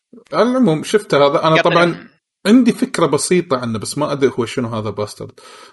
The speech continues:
Speaker 1: زين، تتمحور حق
Speaker 2: تدري
Speaker 1: على
Speaker 2: متى
Speaker 1: بطل.
Speaker 2: آخر مرة ن-، ن-، ن-، ننزل شابتر والشباب؟
Speaker 1: متى؟
Speaker 2: آخر مرة منزل شابتر كان بألفين وعشرة.
Speaker 1: أوكي. وخالص هو ولا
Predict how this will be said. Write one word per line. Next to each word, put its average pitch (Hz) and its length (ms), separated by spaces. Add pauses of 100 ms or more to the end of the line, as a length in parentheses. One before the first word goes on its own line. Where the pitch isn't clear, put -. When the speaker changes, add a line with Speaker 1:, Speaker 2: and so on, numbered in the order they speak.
(140)
Speaker 1:
زين، 180 540
تتمحور 165 440
حق - 120
Speaker 2:
تدري 143 320
Speaker 1:
على - 140
Speaker 2:
متى - 80
Speaker 1:
بطل. - 80
Speaker 2:
آخر - 240
مرة 214 260
ن-، 156 160 (380)
ن-، 170 340
ن-، 160 420
ننزل 165 300
شابتر 160 340 (160)
والشباب؟ 131 360 (360)
Speaker 1:
متى؟ 127 260 (1400)
Speaker 2:
آخر 151 260
مرة 156 200
منزل 143 340
شابتر 165 360
كان 127 200
بألفين 123 260
وعشرة. 120 320 (920)
Speaker 1:
أوكي. - 380 (540)
وخالص 147 600
هو 139 260
ولا 135 240